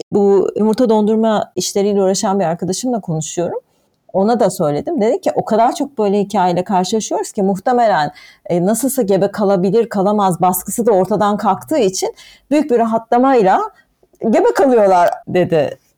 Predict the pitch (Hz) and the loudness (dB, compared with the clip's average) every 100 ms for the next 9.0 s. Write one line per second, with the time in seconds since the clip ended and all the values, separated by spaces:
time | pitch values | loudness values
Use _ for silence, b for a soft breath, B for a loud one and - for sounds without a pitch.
0 | - 190 262 185 - 180 226 226 269 277 | -4 0 0 0 -6 -2 0 2 2 2
1 | 320 330 277 233 233 214 - 196 170 165 | 2 2 2 2 2 0 0 2 2 2
2 | 156 202 240 240 247 180 220 - 269 262 | 2 2 2 0 0 0 -2 0 -2 -2
3 | 208 208 190 226 226 185 165 160 170 185 | -2 0 2 2 2 0 -2 0 0 0
4 | 180 - 403 370 294 381 - 262 202 175 | -2 -4 -2 0 2 2 2 2 2 0
5 | 165 165 147 156 160 - - 202 196 190 | -2 -2 0 0 -2 -8 -4 -2 -2 -2
6 | 196 208 202 185 175 214 190 190 185 190 | -4 0 0 0 -2 -2 0 0 0 0
7 | 185 196 226 311 359 233 202 175 - 156 | -2 -2 0 0 0 0 0 0 -2 -4
8 | 156 175 254 277 269 190 185 180 196 | -2 -2 0 0 -2 -2 0 2 2